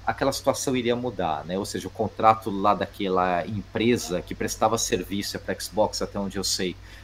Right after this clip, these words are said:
foi encerrado. Então as pessoas iriam ser dispensadas e eles já iam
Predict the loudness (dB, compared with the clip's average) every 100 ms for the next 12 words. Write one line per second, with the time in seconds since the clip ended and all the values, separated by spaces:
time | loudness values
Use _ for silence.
0 | -14 -2 2 6 8 10 8 6 -4 -14
1 | -20 -20 -16 -8 0 4 4 4 0 -2
2 | -2 -2 0 -2 -2 0 -2 -2 0 0
3 | 2 4 4 4 2 2 4 4 6 2